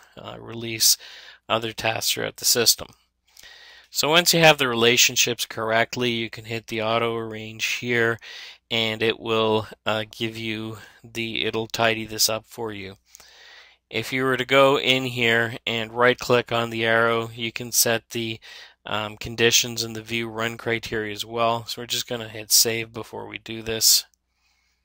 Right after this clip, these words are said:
If we go into the conditions, for instance, we can set it up so that this relationship could be either success or failure, um, or both, or based on an exit code.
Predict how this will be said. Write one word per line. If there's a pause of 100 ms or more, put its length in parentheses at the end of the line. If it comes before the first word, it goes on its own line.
(220)
If
we
go
into
the
conditions,
for
instance,
we
can
set
it
up
so
that
this
relationship
could
be (300)
either
success
or
failure, (460)
um,
or
both,
or
based
on
an
exit
code.